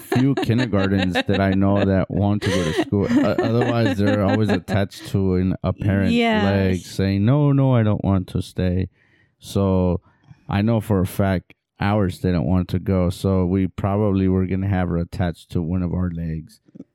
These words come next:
Speaker 1: as we dropped her off on her first day. So I guess, uh, the pandemic helped her and, and to the fact that she didn't have to go her first year, uh, to kindergarten.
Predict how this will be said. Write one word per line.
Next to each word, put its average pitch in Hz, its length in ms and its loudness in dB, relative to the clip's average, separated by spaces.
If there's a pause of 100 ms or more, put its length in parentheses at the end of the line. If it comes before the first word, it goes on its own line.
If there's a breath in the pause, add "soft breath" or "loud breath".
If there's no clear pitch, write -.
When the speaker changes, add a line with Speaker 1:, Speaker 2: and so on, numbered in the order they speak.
Speaker 1:
as 90 200 -2
we 90 120 0
dropped 90 300 -2
her 80 80 2
off 85 200 0
on 87 120 -2
her 87 140 0
first 82 380 -4
day. 87 240 -2
So 95 380 -2 (560 soft breath)
I 98 140 0
guess, 110 600 -2
uh, 92 600 0 (420)
the 92 120 -2
pandemic 95 500 0
helped 90 280 -2
her 107 340 -2 (380)
and, 110 260 0
and 104 260 0
to 110 120 0
the 101 100 -2
fact 101 360 -2
that 104 180 -2
she - 160 -6
didn't 98 300 -2
have 92 240 -6
to 104 100 -2
go 107 380 0
her 104 160 2
first - 360 -4
year, 101 240 0 (840)
uh, 95 440 2
to - 100 -8
kindergarten. 110 760 0